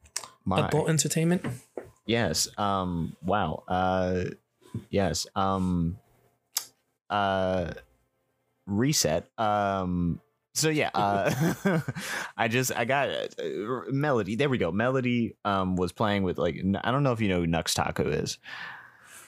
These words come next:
Speaker 2: No, I don't know.
Speaker 1: Okay, you are on a completely different side of YouTube than I'm on.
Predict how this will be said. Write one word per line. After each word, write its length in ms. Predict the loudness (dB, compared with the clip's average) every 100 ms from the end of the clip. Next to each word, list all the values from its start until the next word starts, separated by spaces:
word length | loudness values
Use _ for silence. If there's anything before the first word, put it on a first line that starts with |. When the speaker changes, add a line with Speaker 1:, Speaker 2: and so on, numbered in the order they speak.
| -20 -20 _
Speaker 2:
No, 120 | 0
I 20 | 2
don't 160 | 4
know. 100 | 2 -2 -20 -6 -2
Speaker 1:
Okay, 260 | 0 0
you 260 | 0 0 2
are 180 | 2 0
on 160 | 0
a 80 | 0
completely 380 | -2 2 2 2
different 260 | 0 0
side 180 | 2 2
of 60 | 0
YouTube 360 | -2 -2 -2
than 100 | -2
I'm 180 | -2 -2
on. 140 | 0